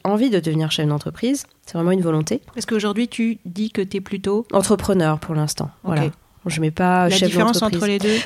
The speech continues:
Speaker 1: Pour moi, entrepreneur, c'est plus solopreneur.
Speaker 2: OK.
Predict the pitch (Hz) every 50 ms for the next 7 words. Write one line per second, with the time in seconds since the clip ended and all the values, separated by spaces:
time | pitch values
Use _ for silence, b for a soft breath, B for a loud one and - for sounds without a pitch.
0 | B - - 233 220 240 240 254 269 285 302 311 - - 214 202 - 220 220 -
1 | - 220 233 240 254 247 - - - 233 220 - - 254 233 226 226 220 - -
2 | 226 220 226 220 240 320 - - - - 202 -